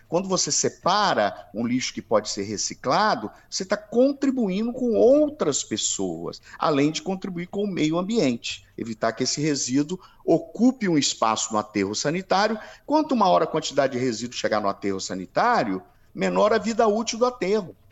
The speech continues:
Rapidamente ele vai ser, né, vai exaurir todo a sua, seu espaço, nós vamos ter que criar um novo aterro. Então é importante pensar nisso.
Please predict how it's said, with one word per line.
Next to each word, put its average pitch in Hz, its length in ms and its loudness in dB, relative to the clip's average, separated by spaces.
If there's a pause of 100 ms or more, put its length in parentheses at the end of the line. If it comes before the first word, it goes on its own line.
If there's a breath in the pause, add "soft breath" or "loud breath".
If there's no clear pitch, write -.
(260)
Rapidamente 220 800 -2
ele 233 120 -8
vai 208 180 -2
ser, 180 440 -2 (240 soft breath)
né, 196 220 2
vai 151 180 4
exaurir 151 640 4
todo 151 260 2
a 135 60 0
sua, 120 500 0
seu 131 220 0
espaço, 175 680 0 (300 loud breath)
nós 170 100 -6
vamos 170 140 -4
ter 165 120 -4
que 175 140 -14
criar 180 360 -2
um 185 120 0
novo 190 460 6
aterro. 147 560 -2 (540)
Então 170 220 2
é 180 40 2
importante 226 540 2
pensar 139 480 0
nisso. 107 240 -2